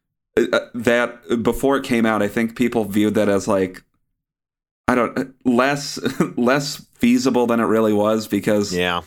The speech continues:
Speaker 1: I mean, by A M D's own marketing, the fifty-seven hundred was a mid-range card, so they're releasing high-end cards again and doubling, and doubling performance over a mid-range card.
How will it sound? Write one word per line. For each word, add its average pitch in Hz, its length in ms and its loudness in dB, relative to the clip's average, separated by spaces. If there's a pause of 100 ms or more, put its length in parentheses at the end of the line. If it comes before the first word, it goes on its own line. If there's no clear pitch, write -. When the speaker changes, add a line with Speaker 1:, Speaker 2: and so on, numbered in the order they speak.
Speaker 1:
I 110 40 2
mean, 113 260 0 (920)
by 127 180 4
A 127 200 2
M 131 100 4
D's 127 200 2
own 113 160 2
marketing, 107 460 2
the 98 60 2
fifty-seven 101 520 0
hundred 101 320 2
was 95 160 0
a 107 40 0
mid-range 98 460 2
card, 98 320 0
so 101 400 0 (320)
they're 117 120 4
releasing 113 420 2
high-end 107 440 2
cards 107 280 2
again 110 320 2
and 101 320 2
doubling, 104 540 0 (600)
and 113 300 4
doubling 107 320 2
performance 107 560 0
over 107 260 2
a 104 60 4
mid-range 104 460 2
card. 113 300 0